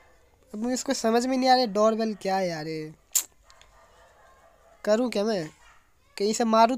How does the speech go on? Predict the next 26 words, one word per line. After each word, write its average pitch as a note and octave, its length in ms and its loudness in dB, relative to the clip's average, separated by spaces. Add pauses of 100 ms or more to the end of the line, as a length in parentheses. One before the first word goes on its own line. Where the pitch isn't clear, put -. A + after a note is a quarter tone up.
(140)
मारूँ G#3+ 300 0
क्या G#3 120 -2
इससे? D3 320 -8 (920)
क्या A3+ 120 10
पता C4+ 140 4
इसे D4 160 6
मार B3 240 8
के B3+ 100 2
हमें B3 140 4
लेके A#3+ 200 2
जाना G#3+ 260 4
हो, G#3 240 4 (180)
वैन F#3 240 0
लेके G3 240 0
भाग F#3 160 -2
जाए F#3 180 0
हम। F3+ 160 -4 (400)
मर E3+ 140 -4
जा। A3 180 -2 (1700)
ओ E3+ 100 -8
भाई D3+ 200 -10
साहब, E3 240 -12
डर E3 120 -10
लग D#3+ 160 -8
रहा E3+ 120 -10
है। E3 140 -18